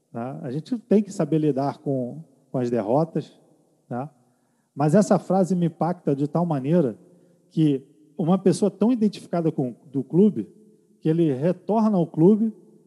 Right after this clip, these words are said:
e fala isso, é falar assim, "Olha, não gostei do que vi." E esse "não gostei do que vi", na minha concepção,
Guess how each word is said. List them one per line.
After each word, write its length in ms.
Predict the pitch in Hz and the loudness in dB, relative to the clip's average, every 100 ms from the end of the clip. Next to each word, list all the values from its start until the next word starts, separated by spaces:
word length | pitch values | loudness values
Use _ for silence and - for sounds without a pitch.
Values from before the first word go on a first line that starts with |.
| _ | _
e 80 | 165 | -6
fala 400 | 160 185 202 196 | -4 -4 -2 -2
isso, 440 | 147 214 - - 165 _ | -2 -2 -4 -12 -20 _
é 160 | 208 165 | -10 -8
falar 240 | 180 175 | -4 -4
assim, 240 | 165 - 143 | -4 -2 0
"Olha, 360 | 165 139 101 - _ _ _ _ _ _ _ _ | 0 0 -4 -12 _ _ _ _ _ _ _ _
não 200 | 139 190 | -4 0
gostei 360 | 185 160 - 185 | 0 -2 -4 -6
do 100 | 175 | -6
que 180 | - | -8
vi." 280 | 190 113 127 - _ _ _ _ _ _ _ _ _ _ _ _ | -10 -10 -12 -14 _ _ _ _ _ _ _ _ _ _ _ _
E 80 | 170 | 4
esse 200 | 226 254 | 4 4
"não 140 | 247 240 190 | 2 2 2
gostei 360 | 175 160 185 | 4 4 4
do 100 | 170 | 2
que 180 | 160 131 | 0 0
vi", 280 | 110 190 202 120 160 160 | 2 4 4 2 -8 -12
na 160 | 147 | -10
minha 160 | 143 165 | -6 -4
concepção, 800 | 151 131 139 - 156 190 180 | -4 -4 -6 -6 -2 -2 -2